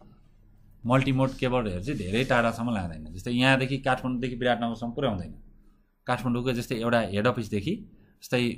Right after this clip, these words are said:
कुनै एउटा आइएसपीदेखि कस्टमर एन्डसम्म दुई, तिन, चार किलोमिटरसम्म मल्टिमोडको लगेको हुन्छ है। सुरुमा चाहिँ धेरै ठुलो पाइपमा लगेको हुन्छ,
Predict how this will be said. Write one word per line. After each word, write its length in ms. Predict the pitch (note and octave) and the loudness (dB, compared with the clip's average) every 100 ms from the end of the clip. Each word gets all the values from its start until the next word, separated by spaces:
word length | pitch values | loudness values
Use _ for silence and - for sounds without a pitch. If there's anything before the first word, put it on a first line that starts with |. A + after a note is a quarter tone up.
| - | -4
कुनै 220 | B2 B2+ A#2 | 0 2 2
एउटा 200 | A2 A2+ | 2 -2
आइएसपीदेखि 640 | G#2+ A#2+ A#2 - A2 A2 E3+ - | 0 2 0 -2 -4 -2 -4 -2
कस्टमर 400 | A#2+ - A#2 G#2+ | -4 -2 -4 -2
एन्डसम्म 360 | G#2 G2+ A#2 | -2 -4 -4
दुई, 140 | A2 G#2+ | -2 -2
तिन, 220 | A2+ A#2+ | -2 -4
चार 200 | A2 G#2 | -2 -4
किलोमिटरसम्म 560 | F#2 G2+ F#2+ F#2+ F#2 G#2+ A2+ | -4 -4 -4 -6 -6 -2 -2
मल्टिमोडको 460 | G2 G2 F#2+ F2+ A2 | -2 -2 -4 -4 -4
लगेको 300 | F2 E2+ G#2 | -4 -4 -6
हुन्छ 200 | E2 F2 F2+ F2 - - _ _ _ - | -8 -6 -4 -4 -6 -18 _ _ _ -2
है। 100 | C3 | -2
सुरुमा 360 | C#3 C#3+ C3+ | 0 2 2
चाहिँ 160 | C3+ B2 | 2 0
धेरै 220 | G2+ C#3 | 0 0
ठुलो 200 | C#3 B2+ | 0 -4
पाइपमा 360 | G#2+ A2 G#2 G2+ | 0 0 0 -2
लगेको 280 | G2+ G2+ F2+ | -2 -2 -2
हुन्छ, 160 | F#2 | 2